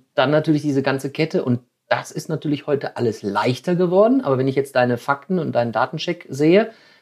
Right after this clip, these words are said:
dann, äh, produziert man viel mehr Bücher, aber sie werden nicht unbedingt gekauft, geschweige denn wohl gelesen.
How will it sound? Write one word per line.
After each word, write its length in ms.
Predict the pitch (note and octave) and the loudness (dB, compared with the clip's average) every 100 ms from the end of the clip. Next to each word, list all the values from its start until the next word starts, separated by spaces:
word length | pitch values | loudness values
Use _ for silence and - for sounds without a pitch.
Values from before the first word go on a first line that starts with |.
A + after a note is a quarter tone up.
| _ | _
dann, 320 | D3 C#3 C#3 | 2 4 4
äh, 140 | B2+ B2 | 2 -2
produziert 500 | - C3+ B2+ D#3+ C3+ | -2 -2 0 0 0
man 120 | B2 | -4
viel 160 | D#3+ | 0
mehr 140 | C3+ A#2 | 2 2
Bücher, 460 | G2+ B2+ G3+ G3 | 2 -2 2 0
aber 380 | - C3+ B2+ B2 C3 | 2 0 0 0 -6
sie 180 | B2+ C3+ | -2 2
werden 280 | B2+ B2 B2 | 2 2 -2
nicht 200 | B2+ - | -2 -2
unbedingt 440 | D#3+ D#3 D3+ E3 | 0 0 0 -4
gekauft, 420 | D3+ - C3+ D3+ - | -6 0 2 2 -2
geschweige 380 | - C3 C3 | -6 0 2
denn 160 | C3+ D3 | 2 0
wohl 160 | D3+ E3 | 0 0
gelesen. 460 | F#3 B2 C3+ A#3+ | 0 0 -2 -8